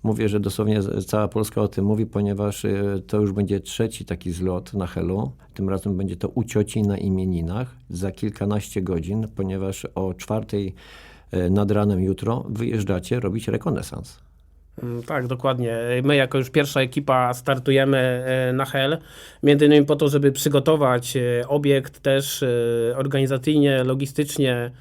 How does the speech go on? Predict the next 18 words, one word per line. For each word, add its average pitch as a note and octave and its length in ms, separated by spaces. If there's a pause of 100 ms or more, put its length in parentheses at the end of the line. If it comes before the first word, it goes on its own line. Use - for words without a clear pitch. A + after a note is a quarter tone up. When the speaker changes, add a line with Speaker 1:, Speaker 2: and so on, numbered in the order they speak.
(560)
Speaker 2:
e, A#2+ 600
wizerunkowo, D3 880 (400)
e, F3 40
dla F3+ 160
lotowiczy, F3 760
którzy F#3+ 640
dojadą F3+ 560
za F#3 380
kilkanaście A3 580
godzin A#2 300
do A#2 100
nas. - 300 (400)
Speaker 1:
Skąd G#2+ 320
najdalsza F#2+ 540
ekipa G2 320
przyjeżdża G#2 560 (140)
według G2+ 340
zgłoszeń? G2 520